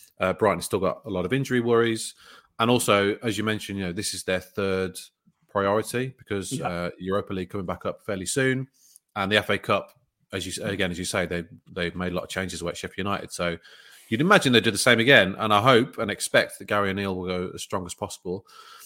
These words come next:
Speaker 1: And yeah, of course, mate, they've got a good chance. You know, th-, these guys have, have beat Man City this season, so they can beat anyone in the country. Um, and they do have a bit of a cup team,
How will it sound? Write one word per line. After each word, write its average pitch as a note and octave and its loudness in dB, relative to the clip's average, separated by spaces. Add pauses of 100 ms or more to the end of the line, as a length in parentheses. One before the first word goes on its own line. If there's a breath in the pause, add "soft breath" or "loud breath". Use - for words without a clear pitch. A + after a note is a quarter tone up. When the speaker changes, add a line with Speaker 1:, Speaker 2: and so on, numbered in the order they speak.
(160 loud breath)
Speaker 1:
And A#2+ 2
yeah, F3+ 6
of - 0
course, - 2
mate, A#3+ -4
they've B2 0
got D3 4
a B2+ 2
good C3 0
chance. D#3 0
You D3+ -2
know, A#2+ 6
th-, B2+ -4
these C3 -8
guys A#2+ -2
have, G#2+ -6 (140)
have A#2+ -14
beat A#2+ -4
Man G2+ -4
City A2+ -6 (260)
this A2 -8
season, A2 -2
so G2 -2
they G2 -4
can G2+ -12
beat G2+ -4
anyone G2 -8 (440)
in G2 -6
the F#2+ -8
country. A2 -8 (580 soft breath)
Um, G2 0
and A2 -2
they A#2 4
do C#3 6
have C#3 8
a - 0
bit C3+ 4
of A#2+ 2
a A#2+ 0
cup - -2 (760)
team, C3 -4